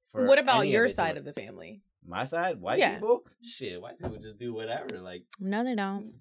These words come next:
Speaker 1: do they?
Speaker 3: No, maybe yours
Speaker 2: Have,
Speaker 3: do,
Speaker 2: like,
Speaker 3: but I
Speaker 2: your
Speaker 3: mean, like,
Speaker 2: family,
Speaker 3: your
Speaker 2: have they ever been,
Speaker 3: family,
Speaker 2: like,
Speaker 3: how are
Speaker 2: not
Speaker 3: they?
Speaker 2: even, like, a bad thing, but have they ever been, like, do
Speaker 3: Like,
Speaker 2: you,
Speaker 3: you don't
Speaker 2: why
Speaker 3: want
Speaker 2: do you only date outside of your race? Has your mom ever
Speaker 1: But
Speaker 2: been
Speaker 1: I,
Speaker 2: like, "You don't wanna
Speaker 1: I
Speaker 2: date someone that looks like me"?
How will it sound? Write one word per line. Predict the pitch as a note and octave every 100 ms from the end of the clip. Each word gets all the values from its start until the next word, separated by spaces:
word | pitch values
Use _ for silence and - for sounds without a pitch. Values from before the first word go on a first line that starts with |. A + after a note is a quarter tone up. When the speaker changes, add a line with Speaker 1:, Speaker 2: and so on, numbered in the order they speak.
| _ _ _ _
Speaker 1:
do | F#3+
they? | A3+
Speaker 3:
No, | C4+ B3+ A#3
maybe | A#3+ C#4+ B3+
yours | B3 D4+ D4+ A#3
Speaker 2:
Have, |
Speaker 3:
do, | A#3 G#3+
Speaker 2:
like, | G#3 C4+
Speaker 3:
but |
I | D#4 F4
Speaker 2:
your | -
Speaker 3:
mean, | C#4
like, | A#3+
Speaker 2:
family, | G3+
Speaker 3:
your | A#3+ C#4
Speaker 2:
have |
they | C4
ever | C4
been, | A3+
Speaker 3:
family, | G#3
Speaker 2:
like, | A3+
Speaker 3:
how | A3+
are | G#3 G3
Speaker 2:
not | F#4+
Speaker 3:
they? | -
Speaker 2:
even, | D5+ C5+ C5
like, | F4
a | G3
bad | G#3 A#3 A#3+ -
thing, | F3 E3+
but | G3+
have | A#3+
they | C4
ever | C4 C4+ D#4
been, | B3 A#3
like, | A3 G3+ F#3 F3 - _ _ _ _ _
do | A3
Speaker 3:
Like, | G#3 - - A3
Speaker 2:
you, | C4+ D4
Speaker 3:
you | C#4+ G4+
don't | F#4+ F4+
Speaker 2:
why | B3
Speaker 3:
want | C4
Speaker 2:
do | D4
you | C4+
only | A3+ A#3 G#3
date | G3 G3+
outside | D3 D3 E3+ D#3
of | C#3+
your | D3
race? | B2 F#2 A3
Has | A3
your | C4
mom | A3+ A3+
ever |
Speaker 1:
But | G#3+
Speaker 2:
been | C3+
Speaker 1:
I, |
Speaker 2:
like, | D#3 G3
"You |
don't | A3 A3
wanna | G#3
Speaker 1:
I | -
Speaker 2:
date | E3+
someone | G#3 F#3
that | E3+
looks | F3+ -
like | C4+ C4+
me"? | D#4+ E4